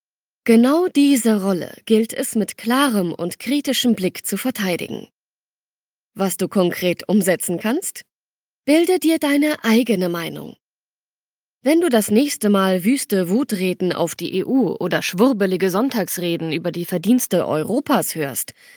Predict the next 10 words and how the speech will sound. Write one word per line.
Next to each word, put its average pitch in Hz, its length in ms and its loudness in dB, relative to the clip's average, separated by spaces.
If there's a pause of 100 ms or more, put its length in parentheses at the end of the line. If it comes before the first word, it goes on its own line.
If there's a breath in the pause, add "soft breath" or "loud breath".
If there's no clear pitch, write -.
(140)
dann 277 320 4
bleib 202 480 0
besonnen. 170 560 -2 (600)
Hinterfrage, 262 760 2
wer 240 180 2
da 262 120 0
gerade 185 460 -2
eigentlich 175 520 -4
was 226 300 -2
kaputtreden 190 800 -2